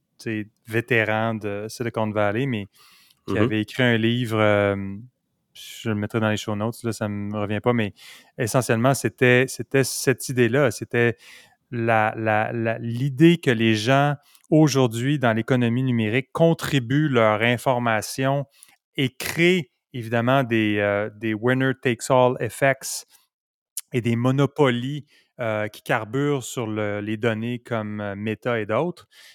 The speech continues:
Speaker 1: ben, à un moment donné, ces gens-là vont devoir, il va devoir, il va falloir qu'on puisse trouver une façon de monétiser cette information-là. Parce que si toi, par exemple, tu contribues une photo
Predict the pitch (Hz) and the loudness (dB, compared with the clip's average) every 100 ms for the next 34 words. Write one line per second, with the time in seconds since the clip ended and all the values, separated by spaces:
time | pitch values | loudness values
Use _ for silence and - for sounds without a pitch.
0 | _ 120 110 113 123 123 117 127 139 123 | _ 0 0 0 -4 -6 -4 0 0 0
1 | 127 165 135 113 113 131 135 117 107 120 | -4 -4 -6 -4 -4 -4 -4 -4 -2 0
2 | 147 156 143 147 123 120 120 151 - 123 | 0 0 -4 -2 0 0 0 -2 -4 -8
3 | 113 - 127 156 190 139 120 135 - 123 | -4 -2 2 4 4 0 -4 -4 -6 -2
4 | 135 151 - 104 - 147 175 - _ - | -2 -2 -2 -2 -2 -2 -2 -6 _ -20
5 | _ - 123 120 135 143 143 - 120 151 | _ -2 0 2 2 2 0 -2 -6 -4
6 | - 120 107 113 110 101 - 110 160 180 | -2 -2 -2 -2 -2 -2 -4 -4 -4 -6
7 | 110 - - 151 180 185 135 113 135 147 | -8 -8 -8 -4 0 2 2 2 0 -2
8 | - - 127 - 135 117 160 131 - - | -6 -6 -6 -4 -6 -2 -2 -4 -6 -2
9 | 123 - 156 165 | -2 0 0 0